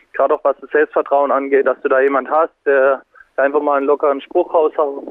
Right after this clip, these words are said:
äh, oder der sich nicht zu schade ist, wirklich ein offenes Ohr zu haben. Ähm, von dem her, ähm, ich, ich find's immer sehr gut. Ähm, und ich glaube auch, äh, dass,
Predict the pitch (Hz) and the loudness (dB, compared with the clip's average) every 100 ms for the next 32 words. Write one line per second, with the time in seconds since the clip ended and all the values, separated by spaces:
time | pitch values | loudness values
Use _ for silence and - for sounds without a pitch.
0 | - - - _ - 131 131 131 131 123 | -18 -20 -20 _ -4 0 2 4 2 2
1 | 131 123 131 131 135 143 131 135 - 131 | 2 2 2 0 -4 -8 -6 -4 0 0
2 | 135 147 143 139 139 139 139 147 139 127 | 2 -2 -2 -2 -2 -4 -2 -2 0 0
3 | - 131 - 143 147 143 143 _ _ - | 0 0 0 0 2 0 -4 _ _ -20
4 | - - - 131 123 123 120 123 - 123 | -20 -16 -2 0 0 -2 -8 -6 -4 0
5 | 139 151 139 131 135 139 135 123 - 135 | 0 2 2 0 -2 -6 -12 -16 -10 -8
6 | - 170 156 180 165 160 165 151 - 165 | 0 0 2 -2 -2 0 0 0 -2 -2
7 | - 196 220 - _ _ _ _ _ _ | 2 2 2 -2 _ _ _ _ _ _
8 | _ - 143 143 139 139 135 139 135 _ | _ -2 2 4 2 -2 -8 -10 -12 _
9 | 139 135 127 131 139 156 151 143 - 139 | -2 -2 2 2 4 4 4 2 -2 2
10 | 135 135 | 2 2